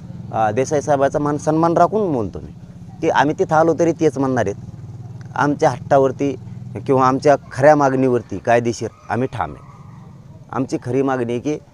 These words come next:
महाराष्ट्रातला सगळा मराठा ओबीसी आरक्षणात आहे, त्याच्यात अशा नोंदी सापडलेल्या आहेत आणि तुम्ही ते द्यावं. तोही आमचा हट्ट तिथंही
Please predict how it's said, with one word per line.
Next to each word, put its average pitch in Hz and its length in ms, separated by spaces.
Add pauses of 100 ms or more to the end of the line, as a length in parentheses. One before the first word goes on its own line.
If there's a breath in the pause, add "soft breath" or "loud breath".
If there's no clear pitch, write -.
(440)
महाराष्ट्रातला 131 600
सगळा 127 300
मराठा 113 320
ओबीसी 107 360
आरक्षणात 98 460
आहे, 87 100 (600)
त्याच्यात 107 220
अशा 107 180
नोंदी 110 280
सापडलेल्या 101 480
आहेत 104 160
आणि 107 160
तुम्ही 87 160
ते 120 100
द्यावं. 90 200 (400 soft breath)
तोही 147 200
आमचा 139 260
हट्ट 120 180
तिथंही 131 380